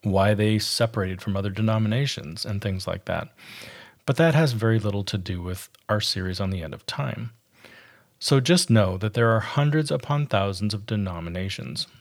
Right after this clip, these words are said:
based on very unique beliefs that they choose to hold on to. And within this set of beliefs are some related to the end of time. Not that every church out there has a belief structure about the end of time,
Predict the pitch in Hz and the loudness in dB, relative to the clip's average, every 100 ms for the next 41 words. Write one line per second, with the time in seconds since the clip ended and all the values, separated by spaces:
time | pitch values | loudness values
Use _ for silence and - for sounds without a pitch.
0 | - - 104 107 - 107 98 95 92 110 | -20 -2 0 0 0 0 0 -2 -2 0
1 | 127 120 127 123 101 98 - 104 95 110 | 0 0 0 2 0 -4 -4 -4 -2 -4
2 | 104 92 - - 113 104 104 - 87 - | -4 -4 -6 -6 -4 -4 -4 -6 -6 -8
3 | 98 - 78 113 139 - 127 120 _ - | -10 -10 -4 -2 -2 -4 -8 -10 _ -20
4 | _ _ - _ _ - 120 117 113 202 | _ _ -20 _ _ 6 6 6 4 6
5 | 233 131 104 - 90 90 92 95 95 123 | 8 8 4 2 0 -2 -2 -4 -4 -4
6 | - - - 120 113 - 180 127 107 123 | -4 -4 2 2 4 2 4 6 6 2
7 | 127 - 143 127 104 104 101 110 113 113 | -2 -4 0 2 2 2 -2 -4 -2 -2
8 | 92 82 - - - - - - - - | -2 -4 -8 -4 -4 -6 -12 -20 -20 -20
9 | - - _ 131 170 - 160 - 127 127 | -20 -20 _ 4 6 4 0 2 2 4
10 | 139 - 120 113 - 113 120 92 87 92 | 2 4 4 2 2 2 2 0 -2 0
11 | 101 98 98 101 98 117 131 - 90 - | -2 -2 -4 -4 0 0 0 -2 -4 -4
12 | 104 101 92 92 104 90 90 - - 143 | -4 -2 -2 -4 -4 -4 -6 -8 -4 -4
13 | - 131 | -4 -10